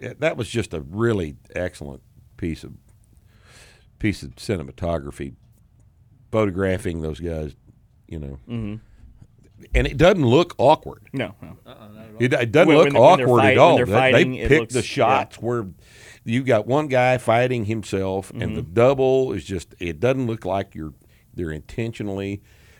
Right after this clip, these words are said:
Speaker 1: you know, hiding who the double is. And they,
Speaker 2: Mm-hmm.
Speaker 1: they just did it. They've really come a long way with that kind
Speaker 2: The
Speaker 1: of
Speaker 2: special effects in that movie were amazing. They were.
Speaker 1: Yes.
Speaker 2: They were real good. Um, Prometheus, same way. The cinematography was fantastic in that. Um,
Speaker 1: Yeah.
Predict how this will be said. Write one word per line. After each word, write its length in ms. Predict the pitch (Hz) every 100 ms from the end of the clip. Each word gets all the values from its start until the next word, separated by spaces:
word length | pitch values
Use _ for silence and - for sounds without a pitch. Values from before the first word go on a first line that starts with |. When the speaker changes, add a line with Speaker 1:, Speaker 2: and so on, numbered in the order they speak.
| _ _ - -
Speaker 1:
you 120 | 85
know, 180 | 69 67
hiding 640 | - 117 117 110 104 107
who 400 | 87 104 107 104
the 160 | 95 85
double 440 | 80 92 90 87
is. 260 | 82 85 82
And 240 | 95 113
they, 60 | 123
Speaker 2:
Mm-hmm. 100 | 131
Speaker 1:
they 140 | 147
just 240 | 131 120 -
did 160 | 107
it. 200 | 73 -
They've 200 | 107 110 -
really 240 | 104 87
come 200 | - 85
a 60 | 73
long 260 | 69 69 67
way 200 | 67 67
with 140 | 67
that 80 | 67
kind 100 | -
Speaker 2:
The 60 | 156
Speaker 1:
of 60 |
Speaker 2:
special 360 | 202 285 202 131
effects 260 | 131 147
in 60 | 113
that 100 | 98
movie 180 | 104 95
were 120 | 98
amazing. 440 | 90 85 85 - 110 110
They 120 | 113
were. 140 | 101
Speaker 1:
Yes. 80 | 78
Speaker 2:
They 100 | 110
were 100 | 123 110
real 140 | 101
good. 260 | 90 65 104 -
Um, 300 | 101 95 98
Prometheus, 500 | - 123 131 151 131
same 240 | 127 120
way. 260 | 107 110 123 _ _ _ -
The 80 |
cinematography 640 | 110 - 107 101 104 101 104
was 160 | 95 -
fantastic 540 | 95 90 90 - -
in 140 | 95
that. 180 | 95 98 _ _ _ _ _ _ -
Um, 300 | 92 90 87
Speaker 1:
Yeah. 120 | 76